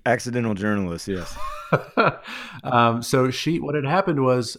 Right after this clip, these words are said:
Speaker 2: I guess the Chinese government had decided that tax evasion had become something of a problem, and they needed to make an example of someone. And this is just my, you know, shorthand, uh,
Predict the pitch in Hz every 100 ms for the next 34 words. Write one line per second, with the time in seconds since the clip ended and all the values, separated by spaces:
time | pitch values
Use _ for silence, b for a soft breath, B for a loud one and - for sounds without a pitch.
0 | - 113 135 - 123 151 160 131 135 135
1 | 123 117 110 110 127 123 120 104 107 101
2 | - - 135 - 113 107 95 101 90 98
3 | 107 98 95 - b - 123 113 101 98
4 | - 131 135 104 85 95 - - 110 104
5 | 107 117 110 107 107 104 98 87 113 147
6 | 143 101 - 95 82 87 101 101 104 98
7 | 107 - 98 90 85 - - 95 87 -
8 | 107 101 95 95 92 87 82 - 98 87